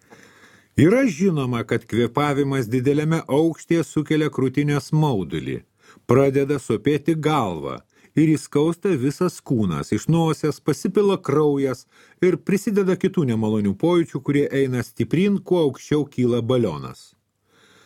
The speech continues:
Paaiškinimas. Kai Hansas Pfalis buvo išspausdintas pirmą kartą, sužinojau, kad ponas Grinas, pagarsėjęs baliono skrydžiu iš Nasau, taip pat vėlesni oreiviai, neigia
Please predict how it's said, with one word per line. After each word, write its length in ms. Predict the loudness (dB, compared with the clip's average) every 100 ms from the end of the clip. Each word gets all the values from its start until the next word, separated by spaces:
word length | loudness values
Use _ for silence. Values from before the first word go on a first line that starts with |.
| _ _ _ _ _ _ _ _
Paaiškinimas. 800 | 2 2 2 -4 -6 -4 -4 -6
Kai 220 | 0 0
Hansas 640 | 0 -2 -2 -2 -2 -4 -6
Pfalis 560 | -4 -2 0 -2 -6
buvo 240 | -2 0 0
išspausdintas 720 | -4 -2 -2 -2 -4 -2 -4
pirmą 460 | -2 0 2 0 -2
kartą, 400 | -4 -6 -6 -8 -10 _ _
sužinojau, 600 | 2 2 4 2 0 -2
kad 200 | -2 -4 0
ponas 400 | 0 0 -2 -4
Grinas, 640 | -2 0 2 0 -2 -4 _ _ _ -2
pagarsėjęs 680 | 0 2 0 0 -2 -2 -2
baliono 400 | -2 -2 -2 -4
skrydžiu 460 | -4 -2 0 0 0
iš 240 | -2 -4
Nasau, 640 | -4 -2 -2 -4 -2 -2 -6 _ _
taip 160 | -2 2
pat 160 | 0 0
vėlesni 640 | 0 2 0 -2 -2 -2
oreiviai, 720 | 0 0 2 0 0 0 -4 -8 _ -2
neigia 600 | 0 2 0 0 -4